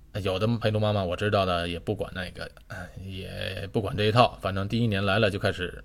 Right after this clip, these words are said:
工作，也有。啊，还有的人问一个问题，就是说，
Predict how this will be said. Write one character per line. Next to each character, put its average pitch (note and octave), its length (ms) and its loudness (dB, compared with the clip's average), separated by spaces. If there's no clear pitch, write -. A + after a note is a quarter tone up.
工 G2+ 140 -2
作， G#2+ 120 0
也 G2 160 0
有。 - 180 0
啊， C#3 480 10
还 - 160 6
有 F3+ 120 8
的 C3 120 10
人 C#3+ 200 6
问 D#3+ 140 8
一 C#3+ 60 6
个 D3 80 6
问 D3 160 6
题， A#2+ 120 6
就 B2+ 140 4
是 A#2+ 140 4
说， B2+ 280 4